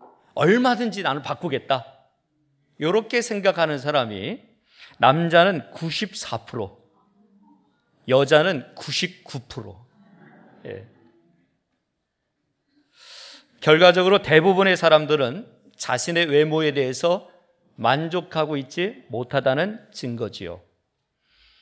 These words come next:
그런데 이것이 외모뿐이겠습니까? 외모만 그럴까요? 학벌, 출신 배경,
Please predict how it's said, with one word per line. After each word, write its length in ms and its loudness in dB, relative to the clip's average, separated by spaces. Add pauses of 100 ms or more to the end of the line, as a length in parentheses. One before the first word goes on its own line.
(240)
그런데 600 0 (340)
이것이 720 0 (840)
외모뿐이겠습니까? 1300 -2 (1500)
외모만 920 2
그럴까요? 680 -4 (1700)
학벌, 840 0 (840)
출신 600 -6
배경, 540 2